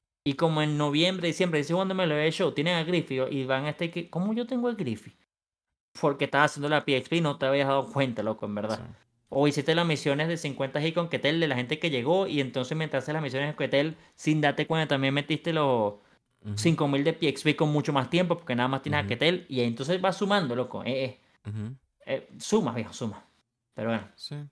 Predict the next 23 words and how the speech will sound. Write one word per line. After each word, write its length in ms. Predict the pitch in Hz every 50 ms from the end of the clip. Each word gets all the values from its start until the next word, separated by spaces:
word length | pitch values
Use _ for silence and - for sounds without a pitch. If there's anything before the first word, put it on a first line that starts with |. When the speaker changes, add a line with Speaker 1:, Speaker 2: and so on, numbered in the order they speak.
| _ _ _ _ -
Speaker 2:
Eh, 920 | - 110 110 110 110 110 107 107 107 104 101 101 104 101 98 98 - 95
y 40 | 110
nada, 200 | 117 135 147 160
señores, 440 | 147 151 143 156 175 185 190 185 170 131
esto 320 | 120 117 - 127 131 131 131
es 680 | 131 131 131 127 123 123 123 120 120 120 120 113 113 _ _ _ _ _ _ _ _ _ _ _ _ _ _ _ -
lo 360 | - 110 113 113 113 113 107
que 260 | - - 117 113 110 110
ha 400 | 110 110 113 117 117 117 117 -
pasado 520 | - 110 - - - 117 113 113 113 117 113
hasta 240 | 107 - - 101 95
ahora. 320 | 110 139 170 214 262 - _ _ _ _ _ _ _ _ _ _ _ _ _ _ _ - - - _ -
Eh, 420 | - 107 107 98 92 95 95 98
Speaker 1:
Sí, 80 | 107 - 113
señor. 200 | 123 120 110 113 - - - - - - - - - - -
Speaker 2:
en 120 | - 107
el 160 | 110 110 110 101
Stream 280 | - - 120 120 117
Program. 520 | 104 139 170 185 202 196 190 185 185 208 - _ - _ _ _ _ -
Um... 920 | - 101 110 110 110 107 104 104 104 101 98 98 98 95 92 87 87 90 92 _ _ _ _ _ _ _ _ _ _ -
Y 40 | 92
nada, 140 | 95 107 113
señores. 360 | 110 107 117 135 135 117 98